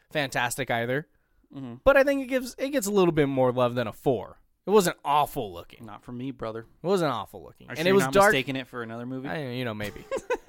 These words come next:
Speaker 1: And it was dark and, and kind of, you know, it had the setting of, like, a vampire type thing. Nothing was lighthearted and fun.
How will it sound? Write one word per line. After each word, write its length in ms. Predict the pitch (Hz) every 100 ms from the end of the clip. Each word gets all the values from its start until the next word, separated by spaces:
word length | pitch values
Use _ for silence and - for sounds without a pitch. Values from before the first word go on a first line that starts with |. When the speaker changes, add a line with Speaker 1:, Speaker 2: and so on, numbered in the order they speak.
| 415
Speaker 1:
And 120 | 196
it 40 | 233
was 180 | 277
dark 400 | 226 214 226 220
and, 220 | 214 196 190
and 200 | 185 170
kind 280 | 185 180
of, 320 | 180 175 151 - _ _ _ _ _ _
you 160 | 240 214
know, 140 | 165
it 180 | 185 190
had 240 | 180 196
the 80 | 185
setting 320 | - 196 175
of, 60 | 160
like, 160 | 151 147
a 60 |
vampire 580 | 131 139 143 143 139 131
type 300 | 131 135 117 _ -
thing. 340 | 135 92 95 - _ _ _ _ _
Nothing 260 | 160 180
was 140 | 180 147
lighthearted 500 | 151 143 147 147 135
and 140 | 131
fun. 400 | - 135 117 110